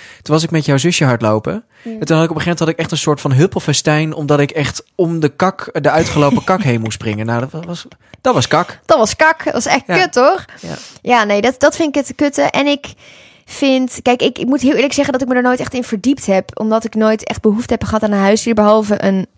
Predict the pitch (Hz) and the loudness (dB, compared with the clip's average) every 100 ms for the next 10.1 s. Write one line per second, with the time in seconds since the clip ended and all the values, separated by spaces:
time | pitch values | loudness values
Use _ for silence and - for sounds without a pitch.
0 | _ - - 190 - 202 196 196 196 - | _ -10 -2 -2 0 -4 -4 -6 -6 -4
1 | 196 - 208 196 208 - - - - - | -4 -2 -2 -2 -2 -6 -12 -20 -20 -20
2 | - - _ - 214 208 208 202 208 214 | -20 -20 _ 4 4 4 0 0 -2 -4
3 | - 143 160 156 147 135 139 139 123 120 | -6 -6 -2 0 2 4 2 2 0 0
4 | 143 170 156 139 139 131 - 135 - 131 | -2 -2 -4 -2 -4 -4 -4 -6 -6 -8
5 | - 127 131 120 - 131 123 123 123 117 | -8 -6 -4 -4 -6 -6 -6 -4 -4 -6
6 | - - _ _ - 139 117 127 139 131 | -10 -16 _ _ -2 0 0 -2 -4 -2
7 | 131 127 - - 135 143 143 135 135 123 | 0 -2 -6 -6 0 2 2 2 0 -2
8 | 127 143 139 117 113 117 110 117 113 113 | -2 -2 0 -2 0 -4 -4 -6 -6 -8
9 | - 113 110 - - _ - 302 302 226 | -8 -10 -10 -12 -18 _ 0 4 4 2
10 | 247 | 0